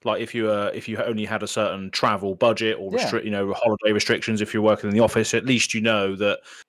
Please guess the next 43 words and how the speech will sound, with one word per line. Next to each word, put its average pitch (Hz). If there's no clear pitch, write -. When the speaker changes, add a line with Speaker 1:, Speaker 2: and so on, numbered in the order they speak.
Speaker 1:
there's 101
a 101
big 113
draft 107
set -
coming 107
out 101
i-, 117
in, 101
in 104
March, 110
uh, 101
which 98
will 104
last 107
until 101
June, 127
and 107
then 104
the, 104
the 113
other 104
draft 98
set 95
is 101
October 101
to 92
January. 104
So 110
you've 113
got -
some 117
sort 101
of -
time 95
frame 92
that 78
you 98
can 104
work 98
with 98
if 98
you 101